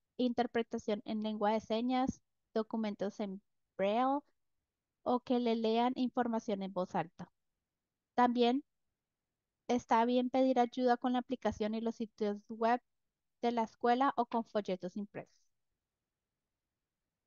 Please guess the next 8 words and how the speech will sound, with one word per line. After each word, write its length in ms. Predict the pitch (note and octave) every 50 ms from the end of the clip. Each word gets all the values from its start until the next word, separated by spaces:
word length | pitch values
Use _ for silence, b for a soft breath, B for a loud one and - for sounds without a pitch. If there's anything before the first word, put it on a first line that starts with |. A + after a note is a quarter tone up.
| _ _ _ _ _ _ _ _ _ _ _ _ _ _ _ _ _ _ _ _ _ _ _ _ _ _ _ _ _ _ _ _ _ -
Documentos 680 | B3+ C4 - - C4+ C4 C4 C4 B3+ - - D4+ E4+ - - - _ -
que 360 | - C4+ C4+ C4 C4 B3 - _ _ _ _ _ _ _ _ _ _ _ _ -
definitivamente 1160 | B3 A#3+ B3+ B3 - B3+ C4 B3 A#3+ A#3+ - - A3+ A3 G#3+ G#3+ A3+ A#3 A#3+ A#3 - C4 C#4 -
deberían 680 | B3+ A#3+ A#3+ A3+ A3+ A3+ A3 A3 G#3 G#3 G3+ G3+ G#3+ -
traducirse 840 | G#3+ A3 A3 A3+ A3+ A3+ - - - A3 A3 A3+ - - - D4+ - _ _ _ _ _ _ _ _ -
a 100 | - A#3
menos 480 | A#3 A3+ A3 A3 A3 A3 A3+ A#3 - -
que 320 | - C#4+ C4 B3+ B3 -